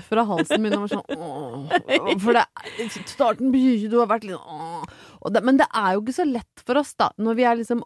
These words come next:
Speaker 1: omgitt av omikron, Taliban cruiser inn, eh, med privatfly,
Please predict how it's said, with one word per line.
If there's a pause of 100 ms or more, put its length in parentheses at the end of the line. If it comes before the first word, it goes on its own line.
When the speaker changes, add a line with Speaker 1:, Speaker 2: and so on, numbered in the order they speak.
(100)
Speaker 1:
omgitt
av
omikron, (300)
Taliban (100)
cruiser
inn,
eh,
med
privatfly,